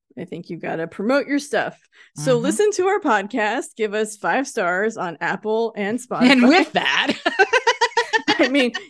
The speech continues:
Speaker 1: it just came up organically. But if you guys wanna support us, you can tell your friends, you can share this episode. And honestly, if you're watching the show, please tell me what you think. I would love to hear your thoughts and opinions. I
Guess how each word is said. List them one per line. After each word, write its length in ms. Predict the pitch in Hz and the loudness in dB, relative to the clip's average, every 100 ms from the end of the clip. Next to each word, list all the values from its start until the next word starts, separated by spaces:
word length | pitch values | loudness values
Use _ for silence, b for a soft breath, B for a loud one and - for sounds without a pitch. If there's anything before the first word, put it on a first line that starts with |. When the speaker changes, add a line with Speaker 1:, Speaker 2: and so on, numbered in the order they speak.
| - - | -8 -2
Speaker 1:
it 200 | 277 269 | -2 0
just 200 | 320 - | -2 2
came 260 | 311 294 | 2 4
up 180 | 285 269 | 2 2
organically. 840 | 240 214 202 202 190 - 147 135 170 | 2 2 0 0 -2 -6 -6 -6 -4
But 120 | 202 | -2
if 100 | 202 | 0
you 100 | 233 | -2
guys 220 | 208 208 | 0 0
wanna 220 | 226 220 208 | 0 0 -2
support 400 | 208 214 202 190 | -4 -2 0 -2
us, 140 | 185 | -4
you 60 | 196 | -6
can 140 | 185 | -6
tell 180 | 175 175 | -4 -2
your 140 | 175 | -2
friends, 460 | 175 220 226 226 220 | 0 2 2 0 -4
you 80 | 190 | -10
can 120 | 180 | -10
share 220 | 160 165 | -6 -4
this 160 | 175 196 | -4 -4
episode. 580 | 214 202 208 202 196 202 B B - | -4 -4 -4 -2 -2 -6 B B -2
And 160 | 339 311 | 0 2
honestly, 580 | 311 370 - 381 359 - | 2 2 0 -2 -2 -4
if 160 | - | -4
you're 160 | 214 285 | -4 0
watching 360 | 302 311 320 | 0 0 0
the 80 | 311 | -2
show, 220 | 294 320 | -2 -6
please 420 | 302 - 466 339 - | -6 0 2 0 -4
tell 160 | 185 | -10
me 160 | 160 170 | -8 -8
what 160 | 175 | -8
you 80 | 190 | -8
think. 260 | 202 262 285 - | -4 -4 -4 -6
I 140 | 349 | -6
would 180 | 339 254 | -4 -4
love 180 | 262 233 | -4 -4
to 80 | 233 | -6
hear 140 | 226 | -6
your 140 | 196 | -4
thoughts 320 | 208 190 170 190 | -4 -4 -4 -8
and 100 | 170 | -10
opinions. 580 | 185 160 156 135 156 - | -8 -6 -6 -8 -10 -4
I 460 | 220 254 254 262 | -2 -2 -2 -6